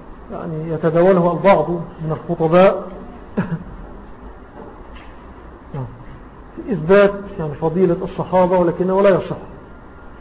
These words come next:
وهو الحديث الذي بدأ به الإمام أحمد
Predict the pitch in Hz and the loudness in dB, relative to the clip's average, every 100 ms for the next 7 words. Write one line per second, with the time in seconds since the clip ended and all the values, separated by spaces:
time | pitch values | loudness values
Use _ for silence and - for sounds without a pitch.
0 | - - - - - - - - - - | -20 -20 -20 -20 -20 -20 -18 -18 -18 -18
1 | - - - - - - 165 185 185 170 | -18 -18 -20 -20 -16 -2 2 4 2 0
2 | 175 190 175 175 175 196 196 170 175 180 | -2 0 0 2 4 6 6 4 4 2
3 | 190 - - - - 131 120 - - - | 0 -4 -14 -16 -12 -12 -12 -14 -16 -14
4 | 175 185 180 190 180 202 196 175 185 | -8 -2 2 4 4 0 -2 0 0